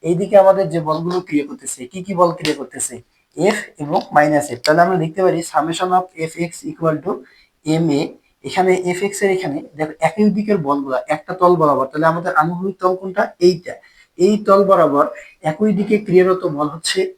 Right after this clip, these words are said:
এফ, কিন্তু এখানে একই দিকে ক্রিয়ারত বল মাত্র একটা এবং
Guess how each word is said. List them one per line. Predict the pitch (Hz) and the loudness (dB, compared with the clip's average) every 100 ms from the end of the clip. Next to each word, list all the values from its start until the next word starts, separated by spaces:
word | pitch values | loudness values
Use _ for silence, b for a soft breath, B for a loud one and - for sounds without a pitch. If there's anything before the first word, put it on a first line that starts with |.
| - 151 | -4 -2
এফ, | 185 - - _ _ _ _ _ _ - | -2 -8 -16 _ _ _ _ _ _ -2
কিন্তু | 190 190 | -2 4
এখানে | 196 185 202 156 165 - _ - | 4 4 2 0 -2 -8 _ -4
একই | 151 208 214 | -2 2 0
দিকে | 202 220 | 0 -4
ক্রিয়ারত | 214 185 190 190 | 0 2 2 0
বল | 185 180 214 | 0 0 0
মাত্র | 202 - 196 | -6 -8 -8
একটা | 151 143 - 117 113 - | -6 -8 -8 -8 -6 -6
এবং | 156 | -4